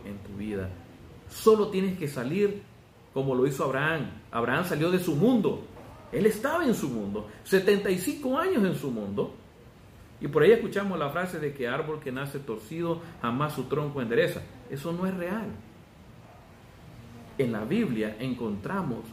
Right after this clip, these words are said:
que Dios transforma la vida de las personas. Setenta y cinco años que vivió probablemente adorando a otros dioses, haciendo cosas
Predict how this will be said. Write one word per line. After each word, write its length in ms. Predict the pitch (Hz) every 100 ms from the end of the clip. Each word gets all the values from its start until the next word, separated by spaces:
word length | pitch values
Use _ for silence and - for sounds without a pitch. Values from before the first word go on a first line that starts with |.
| - - - - - -
que 160 | 107
Dios 340 | 104 127 165 165
transforma 800 | 117 107 101 - 202 202 120 101
la 220 | 101 95
vida 280 | 107 147 135
de 100 | 117
las 120 | 98
personas. 400 | 92 90 123 95
Setenta 460 | 143 139 151 143 120
y 80 |
cinco 340 | 120 240 240 220
años 260 | 233 233 - - - - - - - - - -
que 80 |
vivió 340 | 131 123 151 196
probablemente 560 | 170 185 185 185 185
adorando 360 | 156 135 170 170
a 40 |
otros 240 | 165 165 135
dioses, 300 | 185 196 151
haciendo 360 | 101 98 165 156
cosas 260 | 180 185